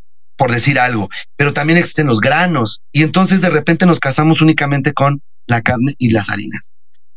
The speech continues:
Pues evidentemente en el cuerpo va a haber cambios digestivos, renales, hepáticos,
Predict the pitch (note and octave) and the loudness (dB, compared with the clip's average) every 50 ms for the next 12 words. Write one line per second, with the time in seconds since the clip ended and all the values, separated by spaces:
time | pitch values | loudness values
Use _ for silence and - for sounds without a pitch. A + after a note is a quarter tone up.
0 | - - - F#3+ G3 G#3+ G#3+ A3 G#3 G#3+ G3+ G3+ G#3+ G#3 G3 F#3 F#3+ F#3+ F#3+ F3+ | -16 -2 0 0 2 2 2 2 2 0 0 2 4 4 4 4 6 6 4 4
1 | D#3+ - D#3 D3 - D#3 D3 D3 C#3 C3+ C3+ B2+ - - E3+ F#3 F#3 C#3 A#2+ G#2 | 4 2 -2 -2 0 2 2 4 4 4 2 2 2 2 2 2 4 2 0 0
2 | - - - - - - - - - - - - - D#3 - - C3+ C3+ - F3 | -2 -8 -10 -12 -16 -16 -16 -16 -16 -16 -16 -4 -2 -2 0 0 -2 0 0 0
3 | F#3 F3+ D3 A2+ G#2+ - - - - - - - - - - - - A#2 A#2+ A#2 | 2 2 0 -2 -6 -8 -12 -14 -16 -16 -16 -16 -16 -16 -16 -8 -2 0 2 2
4 | B2+ D3+ F3 F3+ D#3 A2+ G2 - - - - - A2 G#2+ - - E3 F3+ - - | 4 2 2 2 0 -2 -4 -4 -8 -10 -6 -6 -6 -2 0 0 0 2 0 -2
5 | C#3+ - - - G3 - - - | -2 -2 -6 -6 -6 -6 -6 -8